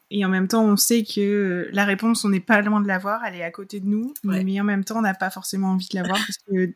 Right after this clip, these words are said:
Speaker 1: c'est peut-être mieux d'être dans notre tête aussi, quoi.
Speaker 2: Ouais, ouais, ouais. Ouais, ouais. Tu vois, ça me fait penser, euh,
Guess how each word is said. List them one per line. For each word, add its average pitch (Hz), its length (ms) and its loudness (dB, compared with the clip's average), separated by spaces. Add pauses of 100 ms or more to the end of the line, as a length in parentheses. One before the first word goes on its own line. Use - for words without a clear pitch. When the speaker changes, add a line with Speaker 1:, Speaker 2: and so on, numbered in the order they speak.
Speaker 1:
c'est - 200 -4
peut-être 202 180 0
mieux 214 60 6
d'être 202 180 2
dans 190 100 2
notre 180 180 2
tête 196 240 2
aussi, 190 320 4
quoi. - 180 -18 (200)
Speaker 2:
Ouais, 190 60 -6 (340)
ouais, 165 160 -14
ouais. 160 180 -14 (1300)
Ouais, 185 140 -6
ouais. 170 240 -4 (160)
Tu - 100 -8
vois, 196 140 2
ça 214 120 -2
me 196 60 -8
fait 180 80 -6
penser, 202 480 -4
euh, 185 220 -6